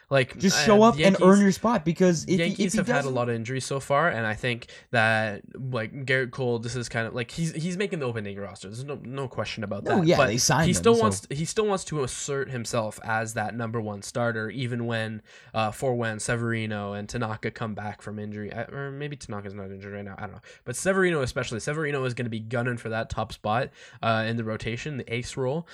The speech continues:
Speaker 1: And I think that if Garrett Cole, um, can, uh, look better in his next com-, uh, in his coming starts, I think that'll really help bolster his, uh, bolster his stat line going into, uh,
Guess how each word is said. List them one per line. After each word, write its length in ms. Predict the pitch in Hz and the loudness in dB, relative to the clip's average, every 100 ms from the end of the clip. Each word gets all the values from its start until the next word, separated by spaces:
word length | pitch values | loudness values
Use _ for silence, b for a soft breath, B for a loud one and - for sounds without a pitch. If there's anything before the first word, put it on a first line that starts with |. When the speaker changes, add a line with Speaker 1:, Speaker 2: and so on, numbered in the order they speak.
| B B | B B
Speaker 1:
And 140 | 127 123 | 0 0
I 60 | |
think 240 | 110 131 131 | 2 0 4
that 240 | 127 107 | 4 4
if 120 | 117 | 0
Garrett 280 | 143 151 147 | 2 4 2
Cole, 400 | - 131 123 110 b b - | 2 2 2 -2 b b -6
um, 500 | 117 110 107 104 - | -2 0 0 -4 -8
can, 760 | - - 127 113 110 110 98 71 _ - - _ - | -8 -4 0 0 -2 -4 -10 -16 _ -16 -16 _ -2
uh, 500 | 123 110 107 107 - | 0 2 0 -2 -6
look 400 | - 120 143 135 - | -10 -4 -4 -4 -8
better 540 | 123 127 127 107 113 - | -2 0 2 -2 -6 -6
in 100 | 120 | -4
his 180 | 110 - | -4 -6
next 280 | 117 113 - | -6 -6 -6
com-, 260 | - 113 - | -6 -6 -6
uh, 60 | 120 | -6
in 220 | 101 123 | -4 -6
his 120 | 117 | -6
coming 300 | - 139 117 | -8 -8 -8
starts, 340 | - 110 143 | -6 -4 -4
I 80 | 123 | -4
think 200 | 110 117 | -4 -4
that'll 360 | 117 110 110 104 | -2 0 0 -4
really 280 | 110 110 104 | -6 -6 -6
help 240 | 107 - | -8 -10
bolster 540 | 113 117 110 107 117 104 | -12 -8 -8 -6 -6 -4
his, 400 | 110 104 101 b b b b 101 | -4 -6 -8 b b b b -6
uh, 460 | 98 95 95 90 - 73 123 | -4 -6 -8 -10 -12 -14 -6
bolster 320 | 165 151 143 | -4 -2 -4
his 420 | 127 117 107 - - | -4 -4 -4 -10 -8
stat 380 | - - 110 - | -6 -2 -2 -2
line 220 | 110 98 - | -6 -6 -10
going 300 | 123 120 110 | -2 0 0
into, 540 | 113 107 120 107 101 98 | -2 -4 -4 -6 -6 -6
uh, 320 | 104 104 | -6 -8